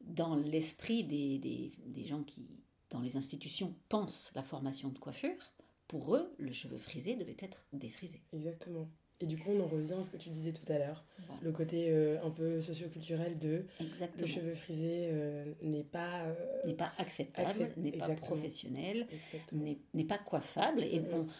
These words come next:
Speaker 1: alors après, on tire le fil, hein, dans
Speaker 2: Bien
Speaker 1: la
Speaker 2: sûr.
Speaker 1: logique, dans les produits qui se présentent, et, en tout cas qui se présentaient, parce que ça change très vite, euh, c'était cheveux indisciplinés,
Speaker 2: Mhm.
Speaker 1: cheveux rebelles, cheveux difficiles.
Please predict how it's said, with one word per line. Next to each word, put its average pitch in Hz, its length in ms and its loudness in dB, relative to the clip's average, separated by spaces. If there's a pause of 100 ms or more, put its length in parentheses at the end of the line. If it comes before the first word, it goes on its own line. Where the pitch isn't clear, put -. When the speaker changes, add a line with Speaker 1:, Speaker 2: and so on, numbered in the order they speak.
(140)
Speaker 1:
alors 131 140 0
après, 139 180 0
on 165 120 4
tire 214 240 4
le 226 100 8
fil, 294 300 4
hein, 233 260 2
dans 160 180 2
Speaker 2:
Bien 151 100 4
Speaker 1:
la 151 40 2
Speaker 2:
sûr. 156 120 4
Speaker 1:
logique, 190 500 2
dans 151 220 2
les 151 120 0
produits 175 640 0
qui 160 160 -6
se - 140 -4
présentent, 240 760 0
et, 139 360 -2
en 156 40 -6
tout - 120 -12
cas - 100 -2
qui - 120 -10
se 147 80 -4
présentaient, 139 580 -4 (160)
parce - 160 -12
que - 80 -16 (260)
ça - 160 -14
change 131 240 -6
très - 160 -8
vite, 240 300 -4 (640)
euh, 147 120 2
c'était 190 580 2 (280)
cheveux 160 360 2
indisciplinés, 143 960 2 (200)
Speaker 2:
Mhm. 180 160 -2
Speaker 1:
cheveux 147 340 0
rebelles, 180 720 2 (360)
cheveux 156 260 0
difficiles. 196 880 0